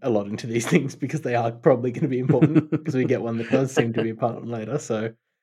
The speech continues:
Speaker 1: you know, I'm happy for you to pull out weird theories. Uh, yeah, I think it'll, I think it'll work.
Speaker 2: I, I just, I, like, I, something, so you, you see in these Wildbow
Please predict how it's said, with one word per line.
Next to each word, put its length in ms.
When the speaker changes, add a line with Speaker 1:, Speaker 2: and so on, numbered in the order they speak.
Speaker 1:
you 80
know, 200
I'm 220
happy 260
for 140
you 60
to 60
pull 260
out 180
weird 300
theories. 640
Uh, 380
yeah, 240
I 40
think 220
it'll, 260
I 120
think 120
it'll 140
work. 300
Speaker 2:
I, 80
I 80
just, 280
I, 160
like, 240
I, 280
something, 420
so 140
you, 140
you 340
see 280
in 120
these 180
Wildbow 640